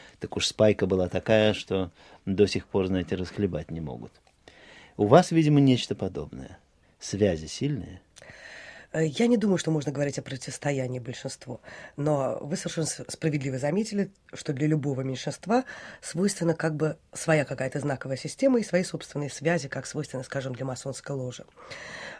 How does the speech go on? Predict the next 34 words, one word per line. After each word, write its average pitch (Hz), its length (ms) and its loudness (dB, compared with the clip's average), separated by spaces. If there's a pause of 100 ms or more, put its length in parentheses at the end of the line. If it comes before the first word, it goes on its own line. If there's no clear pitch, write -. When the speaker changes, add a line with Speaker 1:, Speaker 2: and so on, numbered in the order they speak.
Speaker 2:
Э, 147 200 0
как 247 180 2
ни 226 60 2
странно, 147 420 0
для 147 180 -2
гомосексуалистов, 196 1000 -2 (140)
мужчин, - 440 -6 (420)
эти 185 160 -4
связи 170 340 2
довольно 151 400 2
сильные 120 480 -6
и - 140 -10
довольно 139 280 -2
серьёзные. 123 580 -8
Всегда, 135 420 -4
в - 80 -12
каждом 165 260 2
посольстве, - 640 -8 (320)
в - 60 -20
каждом 165 260 0
дипломатическом 139 600 -4
представительстве, - 880 -10 (360)
в - 60 -20
каждом 165 280 2
конгрессе 131 760 -2
и - 60 -8
в - 60 -10
каждом 160 260 0
парламенте 131 640 -6
есть 170 200 -4
свой, 127 320 -10 (300)
как 214 200 -2
открытый, - 500 -8
так 196 260 -6